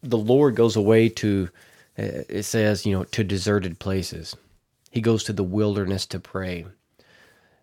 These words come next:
So the deserted places, the wilderness. In other words, like, he, he gets away from all the structure, you could say, of civiliza-, civilization. He gets away from it all just to reset,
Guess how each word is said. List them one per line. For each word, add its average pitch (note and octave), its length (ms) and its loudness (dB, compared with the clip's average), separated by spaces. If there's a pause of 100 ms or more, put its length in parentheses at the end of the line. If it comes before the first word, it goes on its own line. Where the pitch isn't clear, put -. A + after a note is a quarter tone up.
(240)
So G#2+ 180 0
the F#2 140 -2
deserted F2+ 520 0
places, F#2 520 -6
the F2+ 80 -8
wilderness. F#2 640 -4
In B2+ 80 2
other C#3+ 160 4
words, A#2 240 2
like, A2 100 -2
he, - 140 -12
he B2+ 180 -4
gets D3 320 0
away A#2 420 2
from G#2 280 -2
all A2 420 0
the A2+ 160 -2
structure, B2 600 -2
you F#2 120 -4
could - 180 -10
say, D#2 420 -8
of G2+ 100 -8
civiliza-, F#2+ 720 -2
civilization. G2 800 -4 (640)
He B2+ 80 0
gets D3+ 160 2
away G#2 260 4
from F#2 220 -4
it F2 80 -6
all A#1+ 320 -12 (680)
just - 200 -4
to D#3+ 100 -4
reset, G2+ 680 -4